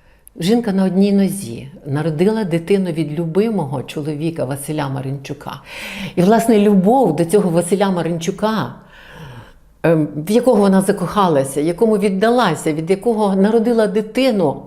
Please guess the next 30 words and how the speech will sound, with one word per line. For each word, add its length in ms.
а 100
село 420
це 220
за-, 240
засудило, 800
бо 180
вони 240
не 100
були 200
одружені. 500
І 100
її 220
душа 560
була 540
в 120
раю, 220
коли 220
вона 200
малювала. 600
Її 400
душа 580
була, 540
м, 500
вище 440
раю, 220
як 180
вона 180
казала, 440
коли 260
вона, 480